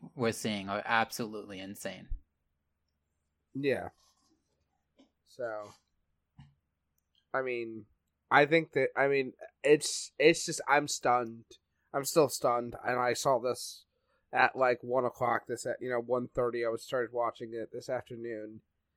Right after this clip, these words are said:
Speaker 2: and, um, yeah, it's, it's still shocking to me that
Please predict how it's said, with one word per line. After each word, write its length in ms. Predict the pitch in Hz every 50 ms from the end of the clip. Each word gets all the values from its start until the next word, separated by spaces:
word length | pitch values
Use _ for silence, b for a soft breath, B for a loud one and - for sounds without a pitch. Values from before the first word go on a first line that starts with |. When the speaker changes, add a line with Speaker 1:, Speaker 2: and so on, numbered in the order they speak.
| _ _ _ _ _ -
Speaker 2:
and, 640 | - 120 123 120 117 117 117 117 113 110 110 104 117
um, 460 | 113 107 107 107 107 104 107 107 107 _ _ _ _ _ _ _ _ _ _ -
yeah, 280 | 120 143 143 120 117 117
it's, 200 | 117 - - -
it's 280 | 151 143 135 131 - -
still 240 | - 160 151 135
shocking 560 | - - - 139 120 117 113 - - 123 120 120
to 80 | - 123
me 200 | 120 123 120 117
that 240 | 113 120 113 101